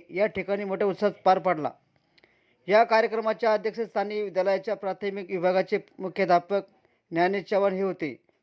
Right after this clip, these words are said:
तर प्रमुख पाहुणे म्हणून गोदावरी महाविद्यालय, अंबड येथील अर्थशास्त्र विभागाचे प्रमुख व प्रसिद्ध अर्थतज्ञ तथा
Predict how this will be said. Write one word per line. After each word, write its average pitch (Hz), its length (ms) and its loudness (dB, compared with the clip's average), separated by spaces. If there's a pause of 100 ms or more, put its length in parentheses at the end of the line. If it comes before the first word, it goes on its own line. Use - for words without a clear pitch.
(100)
तर 165 80 -4
प्रमुख 190 340 -4
पाहुणे 196 340 2
म्हणून 185 320 0 (400)
गोदावरी 196 420 4
महाविद्यालय, 180 520 -2
अंबड 180 340 0
येथील 180 340 -6 (500)
अर्थशास्त्र 180 560 -6
विभागाचे 185 400 0
प्रमुख 196 400 -4 (180)
व 175 80 -4
प्रसिद्ध 180 440 -2
अर्थतज्ञ 190 840 2 (440)
तथा 185 340 2